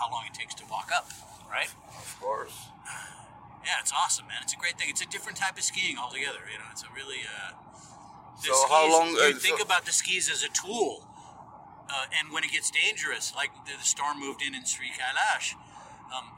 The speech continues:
Speaker 1: as opposed to regular mountaineering where you have to walk back down.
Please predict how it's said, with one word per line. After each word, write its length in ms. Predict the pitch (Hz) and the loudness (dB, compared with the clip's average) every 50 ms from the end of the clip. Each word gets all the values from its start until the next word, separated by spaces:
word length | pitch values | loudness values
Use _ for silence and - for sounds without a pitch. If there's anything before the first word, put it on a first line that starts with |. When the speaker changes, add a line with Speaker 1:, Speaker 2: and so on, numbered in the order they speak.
| 156 147 | -4 -2
Speaker 1:
as 120 | 139 - | -2 -2
opposed 400 | 151 - - 160 151 156 - - | -4 -4 -2 -2 0 0 0 -2
to 300 | - 156 147 139 135 131 - - - - - 135 | 0 -2 -2 -4 -6 -8 -12 -18 -20 -20 -10 -2
regular 360 | 143 151 156 147 151 147 143 | 0 0 0 0 0 -2 0
mountaineering 580 | 139 139 139 139 135 135 143 147 156 156 143 131 | 2 2 0 0 0 -2 -2 -2 0 0 -2 -2
where 140 | 127 127 127 | -2 -2 -2
you 140 | 127 131 | -2 0
have 200 | 127 135 135 - | 2 2 0 2
to 80 | - 131 | -2 -8
walk 380 | - 127 131 135 139 - - - | -6 -2 0 0 0 0 0 0
back 260 | 139 135 131 - - | 0 0 0 0 0
down. 400 | 131 139 160 160 127 110 - | 2 2 2 2 0 -2 -8